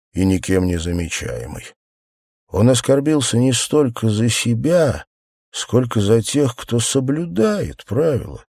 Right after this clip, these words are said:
Почему они проявляют сознательность,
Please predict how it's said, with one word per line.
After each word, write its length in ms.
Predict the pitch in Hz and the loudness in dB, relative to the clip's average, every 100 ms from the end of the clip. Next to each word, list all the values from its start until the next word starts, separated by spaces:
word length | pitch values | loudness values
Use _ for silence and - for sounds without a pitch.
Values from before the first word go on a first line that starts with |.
| _ _ _ _ _ | _ _ _ _ _
Почему 440 | - 90 - 165 185 | -8 0 2 4 4
они 280 | 180 190 143 | 4 2 0
проявляют 640 | 95 107 123 143 143 110 | 2 2 4 4 4 2
сознательность, 1200 | - 101 82 92 123 127 - 113 104 95 76 - | 0 0 0 2 4 4 2 0 0 -2 -4 -10